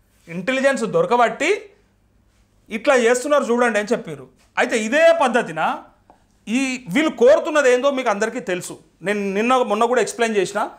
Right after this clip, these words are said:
బెటాలియన్ పోలీసులు అడుగుతుంది ఒకే ఒకటి, "మాకు ఏక్ పోలీస్ విధానం తీసుకురండి" అని చెప్పారు.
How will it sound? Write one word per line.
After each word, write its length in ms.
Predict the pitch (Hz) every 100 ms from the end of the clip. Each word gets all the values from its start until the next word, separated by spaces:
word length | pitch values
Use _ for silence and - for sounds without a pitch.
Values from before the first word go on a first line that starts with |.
| _ _
బెటాలియన్ 540 | 160 190 240 285 285
పోలీసులు 320 | 277 247 240 220
అడుగుతుంది 340 | 220 226 247
ఒకే 180 | 233 233
ఒకటి, 300 | 220 202 240
"మాకు 260 | 208 220
ఏక్ 300 | 196 220 262
పోలీస్ 260 | 240 240 196
విధానం 300 | 190 208 226
తీసుకురండి" 400 | 202 190 190 175
అని 80 | 185
చెప్పారు. 300 | 214 165 143